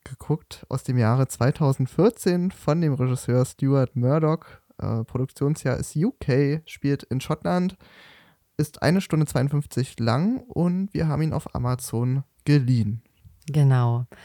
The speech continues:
Speaker 2: Und der M-, Murdoch, Murdoch,
Speaker 1: Mhm.
Speaker 2: das ist ja auch sein allererster und einziger Film auch
Speaker 1: Echt, ja? Ich glaub,
Speaker 2: gewesen,
Speaker 1: der
Speaker 2: ne?
Speaker 1: hat bei, äh, wie hieß der Film mit Zoe Deschanel und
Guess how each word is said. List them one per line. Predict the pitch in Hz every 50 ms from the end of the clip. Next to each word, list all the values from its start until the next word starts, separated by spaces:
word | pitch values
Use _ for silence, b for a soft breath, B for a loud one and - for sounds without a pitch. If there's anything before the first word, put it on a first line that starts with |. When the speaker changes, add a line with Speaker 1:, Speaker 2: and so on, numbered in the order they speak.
| B B B B B B
Speaker 2:
Und | 160 160 151 139 - - -
der | 143 143 139 139 135 135 135 131 131 131 -
M-, | 139 131 131 135 139 135 139 139 139 139 - 135 131 131 131
Murdoch, | 135 143 170 190 226 226 208 - - -
Murdoch, | 151 160 185 202 208 202 - -
Speaker 1:
Mhm. | 143 139 131 131 147 165
Speaker 2:
das | 170 151
ist | - 202
ja | 202 175
auch | 151
sein | 175 156 151 151 -
allererster | 151 151 165 165 - 156 151 151 - - - 147 143 143 147
und | 139 131 131 - 135
einziger | 151 175 - 196 143 131 120
Film | - - 127 123 -
auch | 123 123 120 117 117 - - -
Speaker 1:
Echt, | - 220 - -
ja? | 127 135 151 180 175
Ich | 147 127
glaub, | 131 131 131
Speaker 2:
gewesen, | 127 135
Speaker 1:
der | 139 165
Speaker 2:
ne? | - 165
Speaker 1:
hat | 165 160 - - - _ -
bei, | 143 143 143 143 147 147 147 147 147 147 147 147 143 139 -
äh, | - 143 147 143 143 139
wie | 151 151
hieß | 170 190 -
der | - 185 -
Film | - 175 175
mit | 170 -
Zoe | - 170 170 165
Deschanel | 165 156 165 - - 160 156 156 151 160 170 175 175 - -
und | 143 151 147 147 143 147 147 151 151 - - - - - -